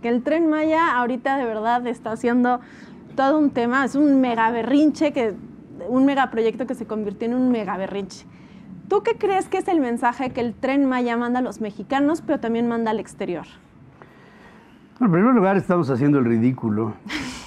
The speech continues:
Speaker 2: porque estamos viendo un proyecto que yo,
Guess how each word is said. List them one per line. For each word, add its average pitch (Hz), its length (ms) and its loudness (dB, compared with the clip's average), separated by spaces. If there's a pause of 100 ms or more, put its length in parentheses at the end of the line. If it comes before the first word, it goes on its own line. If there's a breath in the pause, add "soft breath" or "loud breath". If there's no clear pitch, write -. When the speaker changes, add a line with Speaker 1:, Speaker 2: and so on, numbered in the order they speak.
(360 loud breath)
Speaker 2:
porque 131 760 2 (300)
estamos 156 500 -2
viendo 147 240 2
un 156 120 2
proyecto 143 720 0 (1200 soft breath)
que 131 400 2 (400)
yo, 160 220 0